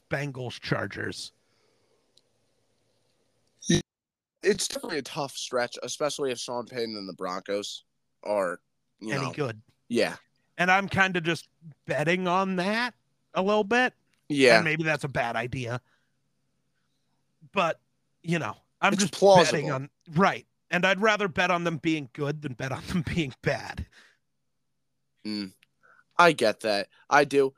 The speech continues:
Speaker 2: For me, it's kinda just like, and I guess I shouldn't do this, but I do anyway.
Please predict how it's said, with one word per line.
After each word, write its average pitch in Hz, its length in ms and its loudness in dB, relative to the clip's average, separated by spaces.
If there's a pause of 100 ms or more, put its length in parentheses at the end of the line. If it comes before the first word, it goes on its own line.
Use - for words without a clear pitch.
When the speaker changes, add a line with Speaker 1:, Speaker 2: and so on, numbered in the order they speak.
(140)
Speaker 2:
For 180 180 -2
me, 202 180 -2
it's 202 120 2
kinda 202 400 2
just 147 280 -12
like, 123 300 -6 (300)
and 160 140 -4
I 147 80 -2
guess - 260 -8
I 107 220 -6
shouldn't 165 480 -6
do 175 140 -6
this, 170 200 -8
but 123 160 -10
I 95 100 -8
do 143 280 -6
anyway. 151 520 -4